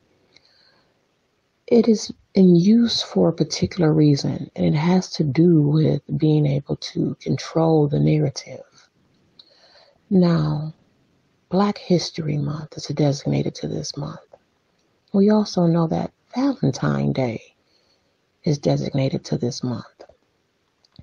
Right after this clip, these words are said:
And me personally, this tends to be a time of the year where I find love.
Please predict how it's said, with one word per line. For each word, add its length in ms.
And 140
me 220
personally, 920
this 260
tends 460
to 120
be 640
a 80
time 440
of 140
the 100
year 500
where 640
I 120
find 440
love. 480